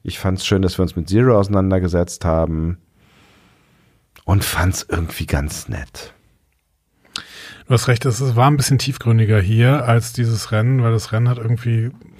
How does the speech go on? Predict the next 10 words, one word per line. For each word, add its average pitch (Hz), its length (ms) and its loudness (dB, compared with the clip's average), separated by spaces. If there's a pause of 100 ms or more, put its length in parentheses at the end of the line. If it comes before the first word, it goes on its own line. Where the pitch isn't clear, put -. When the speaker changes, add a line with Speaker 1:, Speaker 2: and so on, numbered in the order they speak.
(120)
Speaker 1:
Hat 76 100 -14
nichts 101 340 0
gebracht. - 360 -8
Speaker 2:
das 95 140 -6
war 101 140 0
sehr, 107 300 2
sehr 127 200 2
flach 127 360 -2 (100)
Speaker 1:
Ja. 127 60 0
Speaker 2:
tatsächlich. 120 520 -2